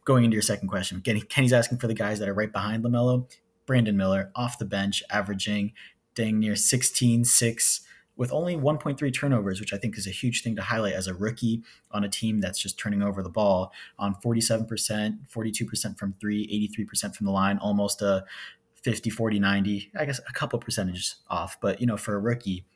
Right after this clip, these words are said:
it is not bad. And with LaMelo kind of looking like,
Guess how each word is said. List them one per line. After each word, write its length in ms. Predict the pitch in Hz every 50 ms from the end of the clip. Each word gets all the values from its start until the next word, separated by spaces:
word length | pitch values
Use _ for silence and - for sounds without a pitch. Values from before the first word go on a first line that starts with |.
| _ _
it 120 | _ 107 104
is 160 | 98 - 104
not 320 | 95 95 98 101 - -
bad. 320 | - 90 87 85 82 80 - - - - - _
And 100 | 113 110
with 140 | 107 107 -
LaMelo 420 | 107 101 107 117 120 127 139 135
kind 240 | - - 117 110 107
of 160 | 104 101 90
looking 360 | 104 104 104 - - 104 101
like, 320 | 98 92 87 87 - -